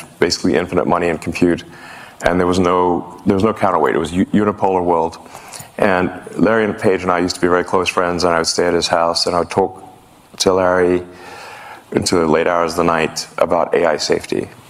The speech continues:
Um, and it became apparent to me that Larry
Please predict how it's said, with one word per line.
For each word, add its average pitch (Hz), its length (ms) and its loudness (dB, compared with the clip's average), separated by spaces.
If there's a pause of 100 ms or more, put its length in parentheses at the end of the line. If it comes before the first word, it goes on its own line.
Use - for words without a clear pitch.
(560)
Um, 82 440 0 (640)
and 90 180 2
it 95 60 -2
became 107 300 0
apparent 110 320 -2
to 87 80 -4
me 82 280 0 (340)
that - 680 -2
Larry 87 640 2